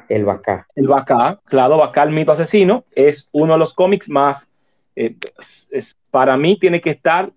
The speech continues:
Speaker 2: bueno, en mi canal voy a hablar de eso, cuáles para mí son los mejores cómics que se han hecho aquí en el país, y el Bacá seguro que está entre los primeros cinco.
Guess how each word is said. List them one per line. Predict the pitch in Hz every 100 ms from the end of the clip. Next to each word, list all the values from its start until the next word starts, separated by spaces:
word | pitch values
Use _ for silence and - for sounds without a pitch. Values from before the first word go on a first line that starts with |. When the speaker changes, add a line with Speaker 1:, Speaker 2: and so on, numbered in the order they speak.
| _
Speaker 2:
bueno, | 127 127 110 -
en | 139
mi | 151
canal | - 143 160 196
voy | 156 151
a | 147
hablar | 143 135 127
de | 135 180
eso, | 190 151
cuáles | - 123 117 - - _
para | 117 113
mí | 127 135
son | - 123 120
los | 117
mejores | 117 110 117 113
cómics | 120 120 117
que | -
se | -
han | 117
hecho | 117 113
aquí | 113
en | 123
el | 143
país, | 160 240 - _ _ _ _
y | 139
el | 156
Bacá | 156 139 170 185
seguro | 180 147 156 170 -
que |
está | 139 - 156 -
entre | 143 156 143
los | 135 131
primeros | 123 123 123 -
cinco. | 185 - _